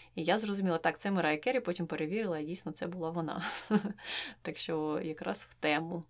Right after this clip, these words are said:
розширила свої зн-, музичні знання. Ну, а якщо ви хочете щось додати про Мараю Керрі, про Франкліна Делано Рузвельта, якщо ви хочете сказати нам,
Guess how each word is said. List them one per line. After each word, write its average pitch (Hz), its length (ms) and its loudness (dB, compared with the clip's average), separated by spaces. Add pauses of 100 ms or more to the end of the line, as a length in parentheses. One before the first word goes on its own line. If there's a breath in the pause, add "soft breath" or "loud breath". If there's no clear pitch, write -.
(120)
розширила 180 840 4 (180)
свої 165 400 2
зн-, 175 240 4
музичні 185 560 6
знання. 165 420 2 (720 loud breath)
Ну, 214 240 8
а 170 80 8
якщо 175 380 4
ви 185 280 4
хочете 175 460 2
щось 180 240 2
додати 156 360 4
про 165 180 2
Мараю 185 360 2
Керрі, 143 500 0
про 165 280 4
Франкліна 151 800 0
Делано 165 440 4
Рузвельта, 151 640 -2
якщо 196 300 2
ви 180 100 4
хочете 160 760 4
сказати 165 500 2
нам, 151 280 2